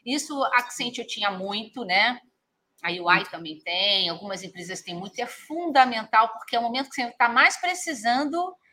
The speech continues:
Speaker 1: de um apoio, porque você não quer largar a carreira, né? Você mãe, com os dois, com dois filhos, aí tem a, a, a rotina do marido também, que já é também confusa, tem família, enfim. Como é que essa coisa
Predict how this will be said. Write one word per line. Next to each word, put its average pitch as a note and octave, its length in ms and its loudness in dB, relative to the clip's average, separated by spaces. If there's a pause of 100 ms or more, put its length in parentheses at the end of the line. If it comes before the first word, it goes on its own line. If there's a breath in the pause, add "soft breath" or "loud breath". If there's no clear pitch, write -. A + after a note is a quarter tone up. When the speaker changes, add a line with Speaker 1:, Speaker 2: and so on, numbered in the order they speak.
(280 soft breath)
Speaker 1:
de - 120 -8
um B3+ 100 2
apoio, C#4+ 300 6
porque - 120 -8
você E4 100 0
não D4 100 -2
quer F4+ 120 6
largar F4 260 6
a C#4+ 80 4
carreira, F3 440 4
né? F#3 160 -6
Você F#3+ 240 -10
mãe, C4 360 0 (380 loud breath)
com A3+ 60 -18
os G3+ 80 -14
dois, C4+ 280 4
com A3+ 120 -8
dois C4+ 300 2
filhos, C#4+ 500 2 (400 loud breath)
aí A3 160 6
tem B3 160 -6
a, B3 40 4
a, G#3+ 480 4
a - 40 -2
rotina B3 360 -2
do B3 120 -4
marido A#3+ 400 4
também, A#3+ 260 -6
que A#3+ 100 -12
já A3 200 2
é A3+ 100 -2
também A3+ 400 -10 (200)
confusa, A#3 720 -4
tem C4 160 -10
família, C4 480 -2
enfim. A#3+ 340 -4 (400)
Como C#4 120 -6
é - 40 -4
que G#4+ 80 -6
essa A4+ 200 4
coisa D4 720 2